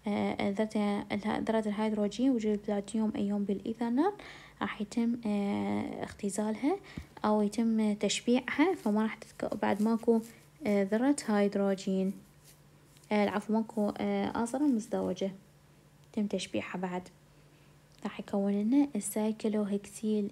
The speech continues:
آه، أسيتون، أسيتون نايتريل. آه، انتم من تشوفون هذا التفاعل؟ يعني هو عندنا آصرة مزدوجة، وعندنا إتش موجب، وعندنا بلاديوم أيون بالإيثانول،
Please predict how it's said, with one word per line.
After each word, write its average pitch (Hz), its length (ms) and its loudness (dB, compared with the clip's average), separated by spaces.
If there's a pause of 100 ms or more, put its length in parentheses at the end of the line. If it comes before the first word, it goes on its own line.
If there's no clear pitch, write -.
آه، 202 420 -2
أسيتون، 208 840 -2 (520)
أسيتون 254 640 2
نايتريل. 202 640 0 (3250)
آه، 233 500 4 (320)
انتم 247 180 4
من 285 80 8
تشوفون 240 340 2
هذا 226 140 2
التفاعل؟ 208 580 0
يعني 208 400 0
هو 208 160 0 (400)
عندنا 208 360 -2
آصرة 214 200 -2
مزدوجة، 196 640 2 (640)
وعندنا 208 760 0
إتش 220 160 -2
موجب، 214 420 0
وعندنا 208 320 0
بلاديوم 208 580 -2
أيون 202 400 0
بالإيثانول، 220 600 -2